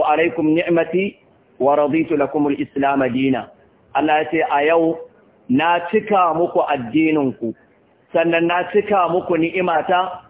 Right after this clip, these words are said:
na yardar muku Musulunci ya zama shine addini." Da haka shari'a ce wadda take cikakkiya, babu na ƙasa a cikinta. Sannan a ɓangaren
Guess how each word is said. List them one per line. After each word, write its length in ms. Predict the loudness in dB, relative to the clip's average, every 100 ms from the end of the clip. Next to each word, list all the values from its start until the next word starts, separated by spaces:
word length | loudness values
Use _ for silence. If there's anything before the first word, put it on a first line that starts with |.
| -20 -20 -2
na 300 | 0 2 2
yardar 500 | 4 2 2 2 2
muku 280 | 0 0 0
Musulunci 720 | 0 0 -2 0 -2 -2 -2 0
ya 80 |
zama 240 | 0 0 -2
shine 360 | -2 -4 -2 -2
addini." 580 | -4 -4 -2 0 0 -4 -20 -20 -20 -6
Da 120 | -2
haka 200 | 0 0
shari'a 520 | -2 -2 0 0 -2 0
ce 80 | 0
wadda 260 | 2 0
take 300 | -2 -2 -4
cikakkiya, 800 | -4 -4 -4 -4 -6 2 4 4
babu 300 | 4 2 2
na 100 | 0
ƙasa 400 | -2 -2 0 0
a 60 | -2 -6
cikinta. 420 | -4 -2 -2 -4 -8 -20 -20 -20 -20 -20 -20 -2
Sannan 220 | 0 2
a 160 | 0 0 0
ɓangaren 580 | 0 2 2 2 0